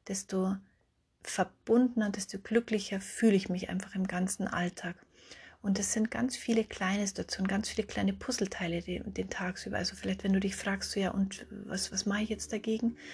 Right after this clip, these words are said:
ist der erste Schritt, glaube ich, schon mal ganz wichtig, einfach dieses Bewusstwerden, Reflektieren, Wahrnehmen. Ist es bei mir so, dass ich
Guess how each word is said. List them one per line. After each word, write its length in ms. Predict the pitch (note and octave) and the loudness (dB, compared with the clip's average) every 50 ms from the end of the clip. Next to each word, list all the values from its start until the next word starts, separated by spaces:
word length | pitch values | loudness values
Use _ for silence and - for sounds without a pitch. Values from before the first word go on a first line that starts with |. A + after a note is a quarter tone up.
| - - - - - - - | -12 -12 -14 -14 -16 -18 -16
ist 140 | - - - | -12 -4 0
der 80 | - - | 2 2
erste 320 | - G3 G3 F#3+ - G#3 | 4 2 2 0 -2 -4
Schritt, 240 | - - G#3+ G3+ - | -2 -2 -4 -4 -2
glaube 180 | - G3 G3 G3+ | -2 -2 -2 0
ich, 80 | - | 0
schon 140 | - G#3 F#3+ | 2 4 4
mal 60 | F#3+ | 4
ganz 280 | G3 F#3+ F#3+ G3 - - | 4 4 4 2 2 0
wichtig, 300 | G#3 G3 - - - - | 0 -4 -4 -6 -4 -2
einfach 200 | F3+ F#3+ - F#3+ | -2 -2 -2 -2
dieses 340 | - G3 F#3+ F#3+ F3+ F3+ - | -2 0 0 0 0 -2 -4
Bewusstwerden, 1000 | - - - - - - G3 F#3+ G#3 G#3+ G3+ - - - G3 F#3+ F#3 F#3+ G3+ | -10 -18 -18 -6 0 2 2 4 4 2 0 0 -4 -2 0 0 0 0 -2
Reflektieren, 680 | F#3+ F#3 - - - G3 - - - G#3+ G3+ F#3 F3 | -4 -4 -4 -4 -8 -8 -6 -2 0 4 4 4 2
Wahrnehmen. 640 | F3+ E3 E3 E3 E3+ E3+ E3 E3 E3 E3+ F#3 - - | 2 -2 -2 -2 -2 -2 -2 -2 -4 -4 -6 -6 -6
Ist 220 | - F#3+ - - - | -6 -6 -6 -4 -6
es 100 | - - | -6 -4
bei 160 | - F3 F3 | -2 -2 0
mir 180 | F3+ F3 F3 | 0 0 -2
so, 240 | F3+ - - F3+ F3+ F#3+ | -2 -4 -4 -4 -4 -4
dass 240 | F#3+ F#3 F3+ - | -4 -4 -6 -4
ich 180 | F#3+ F#3 - | -6 -6 -8